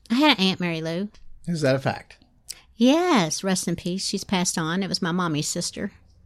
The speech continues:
Speaker 2: Okay. So her family <laughs> moves into this house.
Speaker 1: In case anybody cared. <laughs> Sorry, go ahead.
Speaker 2: <laughs> That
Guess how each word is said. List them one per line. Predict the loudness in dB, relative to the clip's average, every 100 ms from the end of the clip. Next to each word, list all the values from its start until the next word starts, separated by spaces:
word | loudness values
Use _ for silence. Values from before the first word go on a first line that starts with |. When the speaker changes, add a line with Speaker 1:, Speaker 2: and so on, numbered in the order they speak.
| -20 -18
Speaker 2:
Okay. | -10 -8 -8 -16 -20 -20 -20 -20 0
So | 4
her | 6
family | 6 6 8 8 6 6
<laughs> | 2 4
moves | 4 4 0
into | 0
this | 2 0 0
house. | -4 -4 -8 -10 -14 -20 -20 _ -4
Speaker 1:
In |
case | -2 -2 -2
anybody | -4 -4
cared. | -6 -6 -6 -10 _ -10 -2 8 8
<laughs> | 10 8 6 -14 -8
Sorry, | -4 0 0 2
go | 2 2
ahead. | 2 0 -6 -10 -6
Speaker 2:
<laughs> | -4 -6 -16 -20 -6 6
That | 8 8